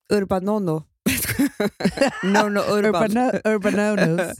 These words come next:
Speaker 1: <laughs> Nej, men alltså,
Speaker 2: Är det så?
Speaker 1: det är typ, nej, men jag vet inte vad det är för ord.
Speaker 2: Mm.
Speaker 1: Det, men det är liksom så här att innan, alltså, förr i tiden så, äh, folk, eh,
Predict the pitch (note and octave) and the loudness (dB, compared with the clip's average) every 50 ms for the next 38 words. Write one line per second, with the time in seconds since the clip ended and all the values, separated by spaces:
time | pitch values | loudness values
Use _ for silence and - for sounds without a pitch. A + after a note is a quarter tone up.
0 | - - - D4+ C#4 - C4 B3 F4+ - C4+ - D#4 - C4 A3+ A3+ B3 - D3+ | -14 -10 -8 -6 -4 0 2 2 2 2 2 0 0 0 0 0 2 0 0 0
1 | - A3 G#3+ - - - A#3 G#3+ - - - - - - B3+ G3+ A3 A#3 A#3 A#3 | -2 -2 -4 -4 -4 -6 -6 -6 -8 -12 -18 -18 -14 -10 -6 -4 -2 0 0 0
2 | A3+ A3 G#3+ G#3+ A3 G#3 A3+ A3+ G3+ A3 A3 A3 G#3 - - F3+ E3+ F#3+ - - | 0 -2 -2 -4 -2 -2 -2 -2 -2 -4 -4 -4 -6 -6 -4 -4 -4 -4 -4 -4
3 | E3 D3+ - - - - E3+ E3+ D#3+ D#3+ A#3+ D#3 - - A3+ A3+ A#3+ A#3 B3+ B3+ | -6 -4 -4 -8 -6 -4 -2 -2 0 0 0 0 -2 -2 -2 -4 -4 -4 -2 -2
4 | C4 C4+ C4 B3 A3+ - B3 A3+ G#3 G#3 F#3 F3 F3+ F#3+ - - - - A#3 A#3 | -2 -2 -2 -4 -4 -4 -4 -4 -2 -2 -2 -2 -4 -8 -10 -10 -6 -4 -4 -2
5 | A3 A3+ A#3+ A#3 A#3 G#3+ - - - G#3 G#3 G#3 G#3+ F#3 - - - G3+ - A3 | -2 0 -2 -2 -2 -4 -6 -8 -8 -8 -6 -6 -8 -8 -8 -12 -14 -10 -6 -4
6 | G#3+ G#3 - F#3+ F3+ F3 E3+ F#3 E3+ - - - - A#1 - - - - - _ | -4 -4 -2 -2 -2 -2 -2 -2 -4 -4 -6 -8 -10 -10 -10 -10 -16 -20 -20 _
7 | - - - - - - - A3 G#3 G3 F#3 - _ - _ - F3 F3+ E3+ E3 | -20 -20 -20 -16 -12 -8 -4 -2 -2 -2 -2 -6 _ -18 _ -6 -4 -2 -2 -2
8 | D#3+ D#3 | -2 -4